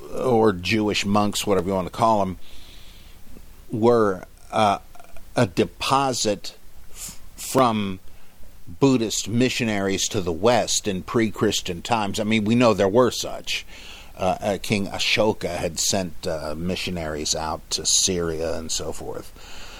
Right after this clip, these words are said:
Well, that, uh, monasticism, which didn't seem to exist in Judaism before, suddenly flowers, and,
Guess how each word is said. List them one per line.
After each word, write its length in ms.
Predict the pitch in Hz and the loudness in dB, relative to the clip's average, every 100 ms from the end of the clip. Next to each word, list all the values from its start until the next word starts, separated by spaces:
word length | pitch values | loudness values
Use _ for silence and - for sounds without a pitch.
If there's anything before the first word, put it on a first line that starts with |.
| - - | -10 4
Well, 280 | 107 98 87 90 - - - - - - - - - - | 6 6 0 -10 -12 -16 -18 -16 -14 -12 -14 -18 -18 -10
that, 480 | 165 143 107 104 - | -2 2 4 4 4
uh, 180 | 104 98 | 2 4
monasticism, 1000 | 104 110 120 123 - 113 - 117 117 117 | 2 4 4 4 2 -2 2 2 4 2
which 180 | - | 2
didn't 220 | 117 104 98 | 0 0 0
seem 240 | 127 104 | 2 2
to 100 | 92 | 0
exist 500 | 90 104 135 127 - | -2 4 4 4 2
in 140 | 101 | -2
Judaism 640 | 98 113 110 101 - 98 82 | 2 2 4 2 0 -2 -4
before, 560 | - 135 139 92 98 | 0 6 6 4 0
suddenly 440 | - 110 101 87 85 | 0 -2 -2 -8 -10
flowers, 920 | - 95 110 120 117 85 87 101 95 | -8 2 4 6 4 2 -2 -4 -4
and, 240 | 90 85 | -4 -6